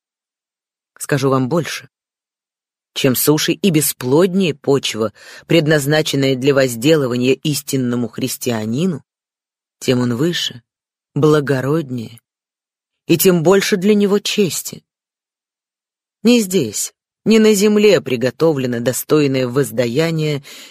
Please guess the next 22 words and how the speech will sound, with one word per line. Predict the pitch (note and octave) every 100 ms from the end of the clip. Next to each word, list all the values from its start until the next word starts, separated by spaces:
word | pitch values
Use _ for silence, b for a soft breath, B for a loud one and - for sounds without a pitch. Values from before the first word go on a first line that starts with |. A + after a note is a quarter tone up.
| B
истинным | G3+ F3 - D3 C#3 C3+
подвижникам | C#3 B2+ A#2 C3 A2+ A#2+ B2 A#2+
христианского | B2+ A#2+ - A#2+ A2+ - A2+
терпения | A2 A#2+ A2 - A#2+ A2 A2+
и | A2
любви. | A2+ A2 G#2 G#2 _ _ _ _ _ _ _ _ _ _ _ _ _
«Что | - - D3
же | D3+
дальше, | C#3+ C#3+ D3+
сэр? | - F#3+ G#3
Продолжайте», — | G#3 E3 D3+ C3+ C3+ B2 D#3
сказала | - F3 F3 F#3
я, | F#3 F#3+ B B B B -
когда | F#3+ D#3+ F#3
он | F3+
опять | F3 E3 E3
смолк. | - E3 D#3+ D#3+ - _ _ _ _ _ _ _ _ _ _ _ _ -
Но | D#3
вместо | D#3 G3 - F#3+
того, | F3+ F3
чтобы | - E3+ D#3+
продолжить, | D#3+ D#3 D3 G3+ G3+ G#3